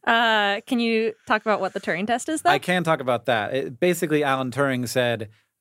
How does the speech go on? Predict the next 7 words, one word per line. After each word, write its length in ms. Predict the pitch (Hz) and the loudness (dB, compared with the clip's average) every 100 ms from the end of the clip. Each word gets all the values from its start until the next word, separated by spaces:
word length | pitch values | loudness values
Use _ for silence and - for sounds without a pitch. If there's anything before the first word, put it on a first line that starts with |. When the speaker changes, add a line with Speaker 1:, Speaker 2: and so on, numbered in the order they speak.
| _ - | _ -2
Speaker 2:
and 100 | 143 | 0
I 60 | 139 | 0
do 160 | 143 | 0
not 180 | 151 143 | 0 0
agree 1040 | 127 104 104 123 131 139 156 170 165 156 117 | 0 -6 -14 -10 -6 -2 0 0 0 -2 -4
with 380 | 104 107 101 | -2 -4 -4
him 440 | - 110 104 110 | -8 -6 -4 -4